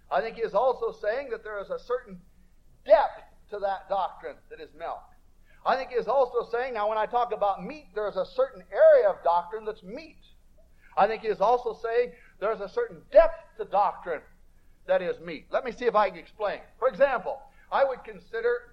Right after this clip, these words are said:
meat to be such doctrines as predestination, election, decrees, doctrine of providence. If I were to feed a baby Christian on the doctrine of predestination and election built on the doctrine of decrees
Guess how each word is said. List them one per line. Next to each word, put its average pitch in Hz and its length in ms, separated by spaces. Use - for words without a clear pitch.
meat 277 360
to 226 100
be 254 160
such - 380
doctrines 220 480
as 185 100
predestination, 233 1000
election, 262 600
decrees, 247 720
doctrine 269 380
of 240 140
providence. 240 680
If 226 180
I 277 240
were 269 120
to 226 120
feed 254 240
a 196 60
baby 269 340
Christian 208 420
on 208 160
the 190 80
doctrine 254 400
of - 140
predestination 247 840
and 208 120
election 214 460
built 247 200
on 233 140
the 226 80
doctrine 240 420
of 190 80
decrees 240 420